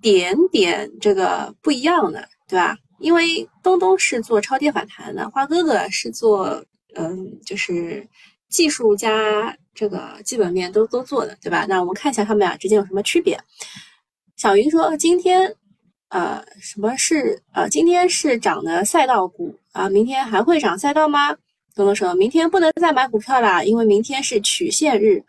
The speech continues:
啊，这个就跟大家解释一下了啊，新股民可能不知道啊，我们把这个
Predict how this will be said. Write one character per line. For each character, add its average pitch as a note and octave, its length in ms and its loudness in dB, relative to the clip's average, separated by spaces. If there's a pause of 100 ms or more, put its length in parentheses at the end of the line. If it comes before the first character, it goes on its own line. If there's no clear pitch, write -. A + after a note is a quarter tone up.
(320)
啊， G3 140 0
这 D4+ 120 2
个 D#4 80 4
就 C4+ 220 0
跟 B3 100 -2
大 B3 80 0
家 B3+ 80 2
解 G#3+ 240 -2
释 A3 160 -10
一 G#3 120 0
下 - 240 -10
了 - 160 -20
啊， - 240 -10
新 B3 180 -10
股 A3 80 -2
民 F#3 180 -2
可 F#3 120 -14
能 E3+ 160 -10
不 F3+ 40 -8
知 F#3+ 140 -4
道 F#3+ 120 2 (100)
啊， E3 100 -10
我 - 60 -8
们 F#3+ 120 0
把 F#3+ 200 -2
这 G#3+ 120 2
个 G3+ 260 0